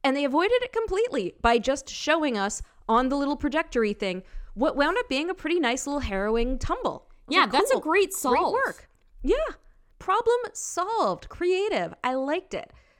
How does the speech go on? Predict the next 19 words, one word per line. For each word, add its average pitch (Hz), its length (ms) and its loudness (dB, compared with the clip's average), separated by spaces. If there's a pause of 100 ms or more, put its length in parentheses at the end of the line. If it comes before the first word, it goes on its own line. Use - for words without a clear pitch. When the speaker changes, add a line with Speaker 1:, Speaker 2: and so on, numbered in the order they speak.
(160)
Speaker 2:
Yeah. 233 200 8
Speaker 1:
I, 233 240 4
you 320 80 -4
know. 220 140 -8 (300)
Speaker 2:
I 392 180 -2
just, 480 280 -2
I, 370 280 -4 (1120)
I - 80 -20
just 480 160 -12
think 605 140 -10 (100)
this 392 80 -4
movie 427 220 -2
did 320 140 -4
exactly 247 400 -6
what 381 100 -4
it - 80 -10
set 269 160 -10
out 311 160 -6
to - 80 -14